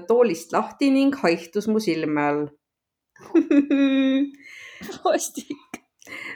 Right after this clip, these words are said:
Speaker 1: Vaatasin uuesti ja nägin ainult oma selja taga istuvat klassikaaslast,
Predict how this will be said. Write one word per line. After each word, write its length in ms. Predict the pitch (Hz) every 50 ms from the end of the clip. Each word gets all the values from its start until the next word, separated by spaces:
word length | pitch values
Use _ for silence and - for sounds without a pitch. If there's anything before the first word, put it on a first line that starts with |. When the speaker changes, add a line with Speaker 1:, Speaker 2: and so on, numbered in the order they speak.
| - -
Speaker 1:
Vaatasin 560 | 269 285 294 294 285 277 262 - 277 269 277
uuesti 640 | 294 302 330 330 320 277 277 - - - 196 190 190 -
ja 120 | 214 208
nägin 340 | 208 214 233 240 262 254 233
ainult 460 | 214 214 220 226 226 226 220 - -
oma 320 | 185 185 185 180 180 185 190
selja 300 | 190 220 226 240 247 233
taga 220 | 180 170 175 180
istuvat 460 | 175 220 220 - - 240 226 233 - -
klassikaaslast, 960 | - 185 190 185 - - 165 151 170 165 160 185 180 175 170 180 180 -